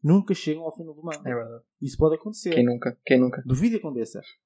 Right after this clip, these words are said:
Speaker 1: Mas é uma possibilidade real agora. Esperemos bem que não. Agora é assim. Ah, a Production I G tá com Haikyuu.
Speaker 2: Certo.
Speaker 1: Mas a Production I G, ah, foi quem adaptou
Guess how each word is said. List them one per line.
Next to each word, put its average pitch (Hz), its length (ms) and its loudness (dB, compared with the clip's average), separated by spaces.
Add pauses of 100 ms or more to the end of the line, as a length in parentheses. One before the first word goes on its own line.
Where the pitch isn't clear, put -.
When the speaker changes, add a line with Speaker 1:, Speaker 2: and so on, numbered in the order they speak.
(220)
Speaker 1:
Mas 151 140 -2
é 180 40 4
uma 160 120 2
possibilidade 135 560 -4
real 175 260 -4
agora. 117 240 -2
Esperemos 139 320 -6
bem 170 120 -8
que - 80 -20
não. 156 240 -10
Agora 143 280 -4
é 143 40 -8
assim. 120 320 -14 (500)
Ah, 127 380 -6
a - 20 -10
Production 170 380 -6
I 147 100 -6
G 165 140 -6
tá 160 100 -6
com 156 180 -8
Haikyuu. 117 360 -8 (320)
Speaker 2:
Certo. - 280 -12 (240)
Speaker 1:
Mas 135 80 -8
a 143 40 0
Production 160 360 4
I 151 140 -4
G, 147 540 -10
ah, 143 160 -2 (100)
foi 143 220 4
quem 135 300 -2
adaptou 123 640 -6